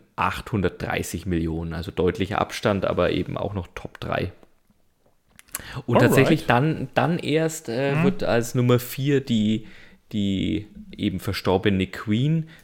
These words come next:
Speaker 1: da werden wir nochmal auf die Zahlen
Speaker 2: Mhm.
Speaker 1: genauer eingehen, als, äh, auf die Nummer vier gesetzt, aber eben nur die Queen, nicht das ganze Königshaus.
Speaker 2: Mhm.
Speaker 1: Und dann kommen erst die Holländer, wobei da hast du auch wieder vollkommen recht, je nach Quelle, da,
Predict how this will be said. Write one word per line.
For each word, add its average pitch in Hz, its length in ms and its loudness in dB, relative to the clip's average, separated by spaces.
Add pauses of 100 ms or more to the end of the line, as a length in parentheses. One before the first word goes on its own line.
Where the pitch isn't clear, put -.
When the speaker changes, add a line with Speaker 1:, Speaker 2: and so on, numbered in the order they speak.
Speaker 1:
da 101 100 -4
werden 95 120 2
wir 95 60 2
nochmal 98 240 2
auf 92 100 -2
die 85 140 -2
Zahlen 87 260 0
Speaker 2:
Mhm. - 40 2
Speaker 1:
genauer 90 320 0
eingehen, 151 460 0
als, 110 200 -4
äh, 101 460 2
auf - 240 -4
die 110 100 -2
Nummer 101 200 2
vier - 240 -6
gesetzt, - 440 -4
aber 104 140 2
eben 113 160 4
nur 110 120 6
die 139 140 -2
Queen, 147 320 0
nicht 113 160 -2
das - 100 -14
ganze - 220 -4
Königshaus. - 560 -4 (920)
Speaker 2:
Mhm. 120 220 -6
Speaker 1:
Und 117 280 -2
dann 107 240 0
kommen 117 320 0
erst 98 340 0
die 101 60 0
Holländer, 127 640 0
wobei 107 400 0
da 107 400 2 (300)
hast 107 300 -4
du - 120 -2
auch 135 240 2
wieder 123 160 2
vollkommen 131 680 -2
recht, 120 340 -4 (340)
je 104 280 0
nach 110 360 -2
Quelle, 131 480 -2
da, 110 80 -2